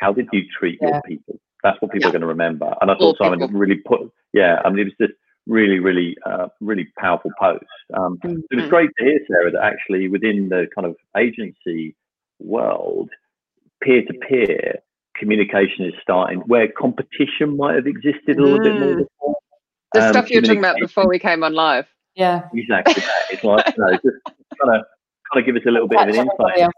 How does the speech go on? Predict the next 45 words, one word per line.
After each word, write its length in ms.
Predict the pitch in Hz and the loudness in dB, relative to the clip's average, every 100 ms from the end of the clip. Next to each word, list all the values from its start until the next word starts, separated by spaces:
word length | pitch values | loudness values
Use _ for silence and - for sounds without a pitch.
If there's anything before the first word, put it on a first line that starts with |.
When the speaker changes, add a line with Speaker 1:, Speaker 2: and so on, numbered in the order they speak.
| - | -6
Speaker 2:
else 80 | 170 | -4
up 60 | |
Speaker 1:
now. 180 | 170 170 | -2 -2
Speaker 2:
for 140 | 170 170 | -2 -4
what 80 | - | -6
we 40 | |
said. 420 | - 175 165 - - - | -10 -8 -8 -12 -20 -16
<laughs> 160 | - - - _ _ _ _ - | -8 -8 -8 _ _ _ _ -2
Speaker 1:
Yeah, 280 | 392 143 135 | 0 0 0
yeah. 240 | 131 123 | 0 2
Speaker 2:
Yeah. 260 | 330 277 180 | 4 4 4
Well, 120 | 311 330 | 4 4
I 60 | |
mean, 120 | 349 330 | 4 4
I, 260 | 339 330 - | 4 2 4
I, 240 | 269 277 | 4 6
um, 400 | 262 254 254 254 _ _ _ _ _ _ _ - | 4 2 -4 -8 _ _ _ _ _ _ _ -4
uh, 220 | - - - | -4 -4 -2
you 120 | 208 | -2
know, 140 | 156 | 2
I've 140 | 170 175 | -2 -2
got 100 | 185 | -6
some 200 | - 185 | -4 -6
amazing 420 | 185 196 190 175 | -2 -2 -4 -8
competitors 640 | 151 160 165 190 165 - 151 | -8 -6 -6 -6 -10 -10 -6
in 120 | 151 | -6
my 160 | 147 156 | -4 -6
marketplace, 840 | 170 185 165 - 143 - - - - | -6 -6 -10 -8 -6 -6 -10 -6 0
and 100 | 185 | 0
actually, 440 | - - 175 160 160 | -2 -2 0 0 0
you 100 | 190 | 0
know, 100 | 160 | 2
I 60 | 170 | 4
don't 220 | 185 151 | 2 2
want 160 | 151 | -4
anything 240 | 151 151 151 | -4 -6 -10
to 80 | 143 | -6
happen 260 | 147 147 | -8 -8
to 100 | 139 | -10
them. 240 | - 151 196 | -2 0 2
I 140 | 180 | 2
enjoy 440 | 180 170 185 208 156 | 0 -2 0 2 0
competing 680 | 156 151 190 214 151 147 147 | -4 -6 -6 -2 -4 -2 -4
against 400 | 185 247 240 - | -2 -4 -6 -6
them, 260 | 147 139 | -6 -8